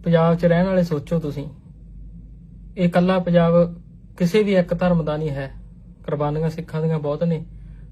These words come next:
ਪਰ Hindu, Sikh, Isai, Musliman ਸਭ ਦਾ ਸਾਂਝਾ ਪੰਜਾਬ ਆ, ਦੇਸ਼ ਆ ਇੱਕ। ਇਸ ਪੰਜਾਬ ਦੀ ਧਰਤੀ ਤੇ ਬਹੁਤ ਪਰਿਵਾਰਾਂ ਦਾ ਖੂਨ ਡੁੱਲਿਆ, ਪਰ ਜੇ ਕੋਈ ਬਾਹਰੋਂ ਯੂ ਪੀ ਬਿਹਾਰ ਤੋਂ ਕੋਈ ਭਈਆ ਰਾਣੀ ਆ ਕੇ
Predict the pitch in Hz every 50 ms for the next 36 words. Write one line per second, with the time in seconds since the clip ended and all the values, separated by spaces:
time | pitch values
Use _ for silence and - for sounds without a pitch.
0 | - - 170 151 139 147 156 156 151 156 170 165 160 160 - 160 151 147 - -
1 | 156 147 147 - 147 143 147 151 151 147 139 - 151 147 147 147 147 147 - -
2 | 156 156 160 170 156 - 151 147 147 160 147 143 - 165 156 147 143 135 139 139
3 | 135 151 - - - - - 151 143 139 135 - - - 147 147 147 - - -
4 | - - - - 208 190 196 196 180 175 185 180 180 180 180 175 175 170 170 175
5 | 175 190 185 175 175 - 165 160 170 165 156 160 160 175 185 185 185 180 175 170
6 | 170 - - - - - - - 175 170 160 160 156 156 156 151 151 151 147 -
7 | - 151 151 151 143 143 143 143 160 165 156 120 - - - - - - - -
8 | - - - - - - - - - - - - - - - - 160 160 151 131
9 | - - - - - - - - - - - - - - - - - - - -
10 | - - - 170 147 - 156 156 156 170 175 175 180 180 - - - - - -
11 | - 175 175 180 175 180 180 175 170 - - - - - 170 143 143 143 160 180
12 | 202 220 202 180 165 170 165 165 180 185 170 185 185 185 190 190 170 - - 165
13 | 156 175 180 170 180 170 147 139 139 147 156 165 170 170 170 156 147 143 - 151
14 | 147 135